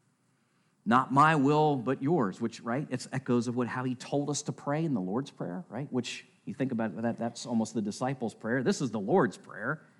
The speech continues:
the one he's praying. Uh,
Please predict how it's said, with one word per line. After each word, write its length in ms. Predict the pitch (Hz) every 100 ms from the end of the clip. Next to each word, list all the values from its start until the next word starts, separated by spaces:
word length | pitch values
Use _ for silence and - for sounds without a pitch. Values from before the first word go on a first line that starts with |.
| _ _ _ - - -
the 60 |
one 140 | 107 110
he's 260 | 98 - -
praying. 640 | - - 160 85 92 131 - - - _ _ _ _ _ _ _ _ _ _ _ _ _ _ _ _ _ - - -
Uh, 400 | - 135 123 110